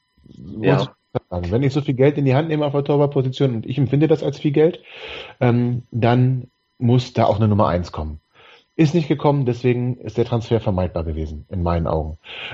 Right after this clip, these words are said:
Speaker 1: Ähm, Matthias aus Scholleck, gut, hat nichts gekostet. Ja, in Ordnung.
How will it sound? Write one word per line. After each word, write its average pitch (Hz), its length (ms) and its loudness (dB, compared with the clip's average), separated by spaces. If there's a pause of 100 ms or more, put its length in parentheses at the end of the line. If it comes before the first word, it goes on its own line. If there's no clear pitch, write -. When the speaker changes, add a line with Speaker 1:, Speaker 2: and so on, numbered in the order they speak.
Speaker 1:
Ähm, 113 360 2 (320)
Matthias 139 400 2
aus - 140 -2
Scholleck, 147 480 0
gut, - 220 -2
hat 110 120 0
nichts 110 180 -2
gekostet. 127 680 0 (760)
Ja, 90 260 -2 (340)
in 127 80 4
Ordnung. 110 380 2